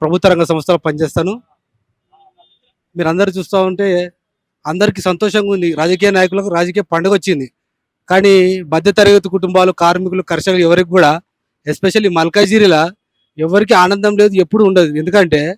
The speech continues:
ఇక్కడ ఒక జంగల్లో ఉన్న ఫీలింగ్ వస్తది. ఒక సైడ్ రైల్వే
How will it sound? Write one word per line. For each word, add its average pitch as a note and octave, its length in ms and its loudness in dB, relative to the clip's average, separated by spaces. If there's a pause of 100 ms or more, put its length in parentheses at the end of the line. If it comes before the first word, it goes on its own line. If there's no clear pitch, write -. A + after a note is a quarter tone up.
(240)
ఇక్కడ F#3 460 2
ఒక F3+ 120 2
జంగల్లో F#3+ 440 2
ఉన్న G#3+ 160 2
ఫీలింగ్ G#3 320 -2
వస్తది. F3+ 240 0
ఒక D#3+ 120 -2
సైడ్ F3 240 0
రైల్వే F#3 360 2